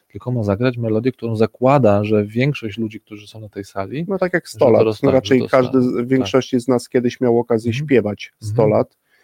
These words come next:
Speaker 2: W związku z tym nikt z nas nie ma raczej pró-, m, problemów, e, właśnie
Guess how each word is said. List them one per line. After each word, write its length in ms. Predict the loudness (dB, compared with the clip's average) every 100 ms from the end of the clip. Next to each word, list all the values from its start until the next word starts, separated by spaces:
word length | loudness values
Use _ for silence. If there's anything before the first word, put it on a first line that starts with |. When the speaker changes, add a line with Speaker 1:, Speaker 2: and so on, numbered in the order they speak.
| _ _
Speaker 2:
W 60 | -8
związku 340 | 0 0 0 -6
z 80 |
tym 400 | 0 2 2 2
nikt 180 | 0 -2
z 80 | -2
nas 240 | -2 0
nie 80 | 0
ma 120 | 0
raczej 300 | 0 -2 -4
pró-, 240 | -6 -8 -12 -10
m, 360 | -4 -2 -2 -6 -10 _ _
problemów, 720 | -4 0 2 4 2 0 -2
e, 360 | 0 2 4 2 -2 _ _ _ _
właśnie 480 | 0 0 -2 -6